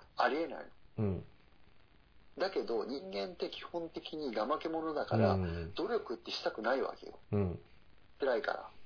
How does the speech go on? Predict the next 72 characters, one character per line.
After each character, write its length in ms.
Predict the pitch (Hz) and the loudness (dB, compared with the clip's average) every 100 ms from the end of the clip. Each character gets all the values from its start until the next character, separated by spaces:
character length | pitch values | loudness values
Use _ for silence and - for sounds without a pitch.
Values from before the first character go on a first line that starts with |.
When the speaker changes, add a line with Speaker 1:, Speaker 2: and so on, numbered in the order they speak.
| - - - | -16 -8 0
Speaker 2:
う 40 | |
ん。 200 | 104 90 - - - - - - - - - - | 0 0 -6 -16 -20 -20 -20 -20 -20 -20 -20 -4
Speaker 1:
だ 100 | 170 | -2
け 140 | 165 147 | -2 0
ど、 300 | 170 123 - - - | 0 0 -2 -10 -6
さ 80 | 190 | -6
っ 40 | |
き 100 | - | -4
言 40 | 110 | -4
っ 0 | |
た 60 | |
通 140 | - 107 | -2 -2
り、 120 | 98 - - - | -2 -8 -14 -14
本 320 | - 247 254 240 | -6 -4 -4 -4
当 160 | 247 | -4
に 120 | 220 185 | -4 -2
人 240 | - 180 | -4 -4
に 200 | 170 160 | -6 -2
認 240 | 131 135 | -2 0
め 80 | 131 | 0
ら 100 | 131 | 0
れ 80 | 123 | 0
た 120 | 110 | 0
い、 60 | - - | -2 -2
本 160 | 175 180 | -2 0
当 100 | 196 | 0
に 60 | |
人 160 | 175 190 | 0 -2
に 100 | 160 | -2
感 320 | - - 175 | -2 0 0
動 140 | 175 156 | 2 2
を 60 | |
与 160 | 143 165 | 2 0
え 60 | 160 | 0
た 140 | 165 | -2
い 60 | 143 | -2
ん 100 | 98 | -4
だ 80 | |
っ 60 | - - | -6 0
た 100 | - | 2
ら、 280 | 90 90 - | 4 4 4
Speaker 2:
う 40 | |
ん。 160 | 95 82 - - - - | 0 -2 -6 -10 -12 -14
Speaker 1:
普 220 | - - 220 | -6 -4 0
段 280 | 208 151 | 0 -2
か 180 | 120 113 | -4 -2
ら 280 | 107 104 - - 101 | 2 2 0 -2 -6
自 140 | 110 | -4
分 140 | 120 113 | 0 0
を 80 | |
鍛 380 | 104 - 135 120 | 0 2 4 4
え 20 | |
て、 340 | 98 - 87 - | 2 -2 -4 -2
Speaker 2:
う 60 | - | 0
ん。 240 | 95 82 - | 2 0 -4
Speaker 1:
ス 120 | - | -2
ト 100 | 165 | -2
イ 40 | |
ッ 40 | 160 - | -2 -6
ク 120 | 117 | -6
に 300 | 113 107 87 - - - - - - | -4 -6 -8 -14 -20 -20 -20 -10 -2
何 220 | 151 160 | 0 0
か 120 | 104 | 0
を 80 | - | 0
成 140 | 98 - | 0 -2
し 100 | - | 0
遂 120 | 156 | -2
げ 80 | 147 | 0
な 100 | 107 | -2
い 60 | |
限 240 | 101 98 101 | 0 -2 -4
り、 180 | 95 | -8